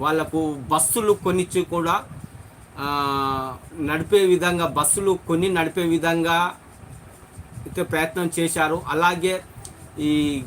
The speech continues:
పెట్రోల్కు సంబంధించిన బంకులు కానీ, అలాగే గ్యాస్కు సంబంధించిన వాటి గురించి కూడా ఈ పెట్టుకోవడానికైతే అవకాశాలు అయితే వీరికి మెండుగానైతే ఇవ్వడం అంటూ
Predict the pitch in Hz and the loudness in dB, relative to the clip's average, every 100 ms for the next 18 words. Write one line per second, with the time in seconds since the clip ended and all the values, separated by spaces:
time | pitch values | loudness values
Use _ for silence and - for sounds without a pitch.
0 | - - - - - - - 160 - 208 | -10 -14 -12 -10 -8 -8 -2 -2 0 4
1 | 208 202 180 180 175 180 180 165 165 151 | 4 4 2 0 2 2 2 0 0 0
2 | 139 156 170 185 170 160 160 165 165 143 | 2 0 2 2 4 2 2 0 0 0
3 | 160 160 165 143 127 147 165 - 175 165 | 0 0 -2 -2 0 0 0 -2 -2 -2
4 | 165 160 147 151 147 - - - - - | 0 0 -2 -4 -4 -6 -10 -16 -14 -14
5 | - - - - - - - 143 156 165 | -14 -14 -10 -10 -10 -14 -6 -2 0 -2
6 | 147 156 151 151 156 160 - - - - | -2 -4 -2 -2 0 0 -2 -14 -20 -20
7 | - - - - 147 156 156 151 147 143 | -20 -20 -18 -4 2 6 6 4 0 -2
8 | 135 127 - - - - 160 151 - 208 | -4 -8 -18 -20 -20 -12 -6 -4 2 4
9 | 196 185 180 170 190 156 160 190 180 180 | 4 2 0 0 0 0 2 0 0 0
10 | 165 180 156 165 151 147 131 - 151 135 | 0 -2 0 -2 -2 -8 -10 -14 -4 0
11 | 165 202 202 185 175 180 165 165 160 151 | 4 4 4 2 2 2 4 2 2 -2